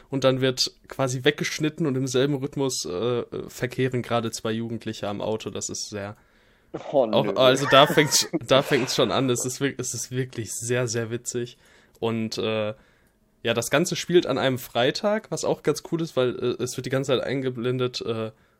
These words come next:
Speaker 1: Wednesday the eleventh, Thursday the twelfth und dann Friday the thirteenth. Und gleichzeitig ist es ja dann wirklich ein Freaky Friday.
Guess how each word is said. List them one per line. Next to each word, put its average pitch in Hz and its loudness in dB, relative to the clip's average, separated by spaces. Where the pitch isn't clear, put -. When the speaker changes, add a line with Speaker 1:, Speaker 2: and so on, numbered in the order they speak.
Speaker 1:
Wednesday 117 0
the 110 -2
eleventh, 135 -2
Thursday 120 -2
the 110 -8
twelfth 127 -2
und 120 -6
dann 113 -6
Friday 104 0
the 101 -6
thirteenth. 117 -4
Und - -8
gleichzeitig 113 -2
ist 117 -4
es 113 -6
ja 113 -4
dann 113 -4
wirklich - -8
ein 104 -4
Freaky 127 -4
Friday. 123 0